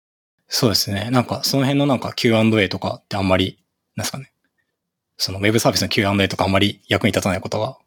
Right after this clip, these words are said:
多いですけど、あれだったらなんか本当にちゃんと求めてたなんか回答が得られるようになるとか、そういうのは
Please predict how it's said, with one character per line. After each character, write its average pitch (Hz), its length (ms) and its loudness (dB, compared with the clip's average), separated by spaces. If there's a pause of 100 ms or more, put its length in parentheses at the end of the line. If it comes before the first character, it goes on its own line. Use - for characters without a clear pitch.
多 98 120 -2
い 98 40 -2
で - 60 -10
す - 100 -6
け - 100 -8
ど、 - 160 -12 (220)
あ 110 120 2
れ 107 80 4
だ 104 80 4
っ - 60 -2
た 101 100 -2
ら 107 80 -4
な 110 100 -4
ん 110 60 -10
か - 80 -4
本 104 140 2
当 98 80 2
に 92 240 -2 (680)
ち 101 60 0
ゃ 98 60 4
ん - 40 -2
と 98 320 0
求 101 220 2
め 95 80 0
て - 120 -6
た 95 100 -6
な 98 100 -8
ん - 60 -12
か - 100 -8
回 98 220 -2
答 - 160 -6
が - 100 -8
得 107 140 0
ら 95 80 4
れ 92 80 2
る 98 80 -6
よ 110 100 -8
う - 20 -10
に 117 80 -8
な 117 80 -8
る 123 120 -12
と - 100 -14
か、 - 140 -16
そ - 160 0
う - 20 -4
い 92 40 -4
う - 20 -4
の 101 80 -6
は 123 120 -10